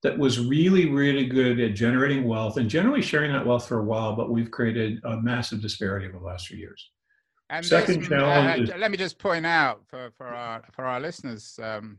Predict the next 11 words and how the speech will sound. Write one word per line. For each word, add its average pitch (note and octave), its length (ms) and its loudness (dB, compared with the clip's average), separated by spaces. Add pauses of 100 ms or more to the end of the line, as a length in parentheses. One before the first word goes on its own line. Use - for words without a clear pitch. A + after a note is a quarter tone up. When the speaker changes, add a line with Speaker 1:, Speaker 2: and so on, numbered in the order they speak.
Speaker 2:
here, A#2+ 320 -8 (540)
this G3+ 280 -2
observation F3 680 -2
is B2 140 -8
not E3+ 240 -4
coming D#3+ 320 -6
from A#2+ 440 -8 (320)
some C3 640 -4
M-, G#2 300 -10
Marxist, B2 960 -4 (120)
uh, G#2+ 280 -4